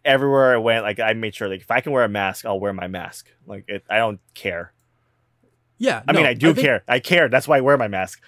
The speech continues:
Speaker 1: I care.
Speaker 2: Yeah. Yeah, no, you, you, I'm, I'm glad that you care. But, like, you know, in some, at some point, you're like, "Okay, I'm outside. Let me just take it off for a little bit because it's so hot,"
Speaker 1: Exactly.
Speaker 2: you
Speaker 1: Yeah, like,
Speaker 2: know?
Speaker 1: I'm walking around. I, I'm,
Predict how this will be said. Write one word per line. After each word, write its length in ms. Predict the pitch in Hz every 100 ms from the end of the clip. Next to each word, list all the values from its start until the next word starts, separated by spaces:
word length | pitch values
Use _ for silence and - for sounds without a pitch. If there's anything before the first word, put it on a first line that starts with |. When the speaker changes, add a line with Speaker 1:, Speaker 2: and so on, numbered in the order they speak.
| -
Speaker 1:
I 100 | 123
care. 240 | - - 110
Speaker 2:
Yeah. 40 | - _ _ _ _ -
Yeah, 260 | 202 175
no, 160 | 190 139
you, 240 | 131 175
you, 360 | 131 143 170 104
I'm, 160 | 143 147
I'm 160 | 139 143
glad 240 | 160 190
that 80 | 131
you 100 | 113
care. 300 | 110 92 104
But, 100 | 147
like, 320 | 139 135 - _
you 100 | 170
know, 300 | 147 123 117 _ _ _ 139 - _ _ _ _
in 240 | 180 165
some, 540 | 147 - 196 196 190 156 - - _
at 160 | 147 151
some 160 | 214 202
point, 340 | 190 180 135
you're 120 | 139
like, 220 | 123 117
"Okay, 240 | 135 - 104
I'm 160 | 123 143
outside. 560 | 143 - 120 117 110 117
Let 100 | 131
me 60 |
just 180 | 147 -
take 140 | 135
it 80 | 123
off 140 | 117 -
for 80 |
a 40 | 120
little 360 | 127 156 165
bit 280 | 117 98 -
because 300 | 107 101 92
it's 160 | 98 -
so 80 | 107
hot," 80 | 110
Speaker 1:
Exactly. 260 | 98 95 92 _ _ _
Speaker 2:
you 100 | -
Speaker 1:
Yeah, 80 | 107
like, 140 | 104 120
Speaker 2:
know? 60 |
Speaker 1:
I'm 140 | 127 120
walking 380 | 127 127 127
around. 400 | 123 113 113 107
I, 220 | 107 107 98
I'm, 180 | 98 101